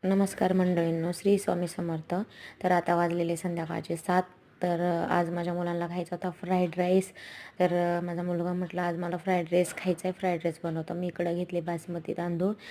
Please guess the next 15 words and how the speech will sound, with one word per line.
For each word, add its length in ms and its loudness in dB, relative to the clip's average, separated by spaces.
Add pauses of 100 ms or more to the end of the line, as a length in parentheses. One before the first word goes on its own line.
(420)
अ, 300 -2
अर्धा 260 0
तास 300 -2 (100)
भिजवून 380 4
घेतले 320 2
त्यांना 300 -2
व्यवस्थित 500 0
मस्त. 300 -4 (560)
इकडे 220 2
घेतला 220 2
टॅमॅटो, 540 -2
फ्लावर, 580 0
कांदा, 540 -4 (420)
हिरवी 200 0
मिरची, 560 -4